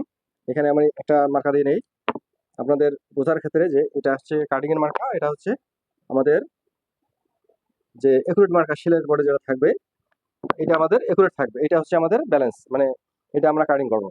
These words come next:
ঠিক আছে? তারপর দেখেন এখান থেকে আপনাদের, এখান থেকে আপনাদের এই যে এই দূরত্ব পর্যন্ত আপনাদের কিন্তু সুন্দরভাবে আপনাদের কিন্তু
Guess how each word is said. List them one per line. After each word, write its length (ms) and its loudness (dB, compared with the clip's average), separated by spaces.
ঠিক 140 0
আছে? 100 2
তারপর 260 0
দেখেন 220 2
এখান 160 0
থেকে 160 0
আপনাদের, 300 0
এখান 240 0
থেকে 160 2
আপনাদের 260 2
এই 160 0
যে 60 -2
এই 160 2
দূরত্ব 280 0
পর্যন্ত 280 0
আপনাদের 280 -2
কিন্তু 180 0
সুন্দরভাবে 460 2
আপনাদের 300 0
কিন্তু 180 0